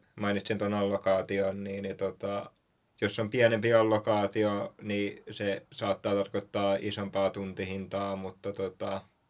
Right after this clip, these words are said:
tääkin on tosi tapauskohtaista, että harvemmin allokaatio vaikuttaa siihen hintaan kuin esimerkiksi projektin kesto.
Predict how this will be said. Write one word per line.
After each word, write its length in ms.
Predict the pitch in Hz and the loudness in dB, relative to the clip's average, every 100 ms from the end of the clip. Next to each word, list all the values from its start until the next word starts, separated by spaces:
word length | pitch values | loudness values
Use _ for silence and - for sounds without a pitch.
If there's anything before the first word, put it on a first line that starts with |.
| _ _ - _ _ _ _ _ _ | _ _ -20 _ _ _ _ _ _
tääkin 400 | - 98 95 113 | -6 -4 -2 0
on 60 | 107 | 0
tosi 220 | 101 104 | 0 0
tapauskohtaista, 1080 | 101 95 101 101 - - - - 107 - 113 | -2 -2 0 -2 -2 -8 -8 -8 -8 -6 -8
että 400 | - - 107 - - _ _ _ _ | -8 -6 -4 -4 -10 _ _ _ _
harvemmin 680 | - 101 101 101 101 101 101 - | -6 -2 0 0 0 -2 -4 -12
allokaatio 720 | - 101 101 - 101 98 110 98 | -6 -4 -2 -2 -2 0 0 0
vaikuttaa 600 | 101 101 104 - 107 101 | 0 -2 -4 -6 -4 -4
siihen 400 | 113 107 101 101 | -2 -2 -2 -6
hintaan 800 | 98 98 98 101 101 98 - - _ _ _ _ _ _ _ _ - | -6 -6 -2 -2 0 -2 -6 -12 _ _ _ _ _ _ _ _ -8
kuin 320 | 104 95 101 | -6 -4 -8
esimerkiksi 560 | - 107 101 101 107 - | -10 -6 -4 -2 -4 -6
projektin 400 | 107 101 - 110 | -2 -2 -2 -6
kesto. 320 | 123 - - | -6 -6 -12